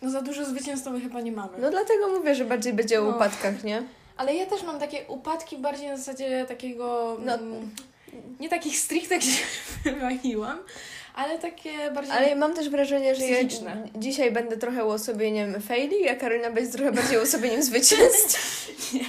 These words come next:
Speaker 1: nie, nie. Nie, no, a naprawdę, ja w zwycięstwach mam napisane tylko dwie rzeczy.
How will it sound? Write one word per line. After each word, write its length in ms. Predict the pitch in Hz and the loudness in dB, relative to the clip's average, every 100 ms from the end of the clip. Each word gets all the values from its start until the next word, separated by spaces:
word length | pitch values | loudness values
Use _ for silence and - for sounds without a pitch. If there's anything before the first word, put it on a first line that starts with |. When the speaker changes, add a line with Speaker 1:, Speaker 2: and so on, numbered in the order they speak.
| - | -8
Speaker 1:
nie, 60 | 214 - | -10 -10
nie. 120 | 214 - _ - - - - - - - - - | -12 -16 _ -10 -10 -10 -14 -16 -16 -16 -16 -10
Nie, 180 | 285 262 | -4 -2
no, 140 | 240 | -2
a 100 | 247 | -4
naprawdę, 460 | 302 359 392 294 277 | -8 -4 -4 -4 -4
ja 100 | 285 | -6
w 80 | 294 | -6
zwycięstwach 520 | 285 294 302 302 302 | -6 -6 -8 -6 -6
mam 180 | 302 302 | -4 -6
napisane 420 | 302 - 302 294 | -6 -8 -6 -6
tylko 240 | 294 294 285 | -6 -8 -8
dwie 200 | 269 285 | -8 -6
rzeczy. 380 | 233 - 240 | -6 -8 -12